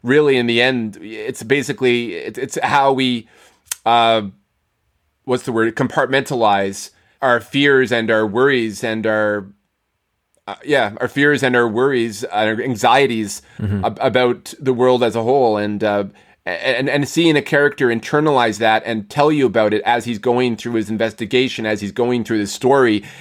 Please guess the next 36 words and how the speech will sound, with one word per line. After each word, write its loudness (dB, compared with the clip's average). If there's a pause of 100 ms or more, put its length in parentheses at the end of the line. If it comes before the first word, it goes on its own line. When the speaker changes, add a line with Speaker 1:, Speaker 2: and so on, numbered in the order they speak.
Speaker 1:
and 0
viewing 4
people -2
through -2
that 0
lens, 2
and, -2 (320)
and, 0
and, 2
and 0
just -4
the -2
empathy 0
that 2
he 0
portrays 0
for 2
even 0
some -2
of 0
the 2
most 0
lowliest 2
people, 0
despite, 0
you -2
know, 2
them 0
des-, -4
not -2
deserving 2
it, 0 (320)
Speaker 2:
Mm-hmm. -4
Speaker 1:
or, 2
you -2
know, 0